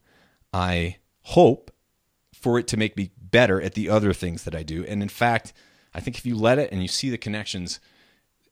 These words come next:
that really happens. But also, it's like, I'm not doing all these things at the same time. When someone reads a bio,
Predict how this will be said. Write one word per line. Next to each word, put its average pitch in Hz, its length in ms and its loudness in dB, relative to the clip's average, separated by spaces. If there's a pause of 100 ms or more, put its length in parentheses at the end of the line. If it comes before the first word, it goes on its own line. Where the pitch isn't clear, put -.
(400)
that 107 240 2
really 110 220 0
happens. 107 460 -6
But 117 140 -2
also, 110 600 0 (440)
it's - 120 -12
like, 131 240 -4
I'm 139 180 -2
not 147 240 -2
doing 147 240 -2
all 123 200 2
these 113 220 -4
things 117 260 -4
at 90 80 -12
the 90 80 -10
same 98 320 -4
time. 87 400 -10 (300)
When 117 120 -6
someone 147 400 0
reads 123 500 0
a 107 60 -2
bio, 92 720 -2